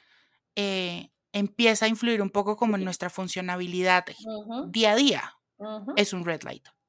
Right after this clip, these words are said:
Speaker 1: Ok. Y Jime, ahí, por ejemplo, em, mucha gente me preguntaba, ¿se puede salir de la depresión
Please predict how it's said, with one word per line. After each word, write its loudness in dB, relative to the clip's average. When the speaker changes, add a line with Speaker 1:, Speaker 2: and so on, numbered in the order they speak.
Speaker 1:
Ok. -6
Y 2
Jime, 4
ahí, 2
por 0
ejemplo, -2
em, -2
mucha 2
gente -2
me -4
preguntaba, -2
¿se -2
puede 2
salir 0
de 0
la 2
depresión -2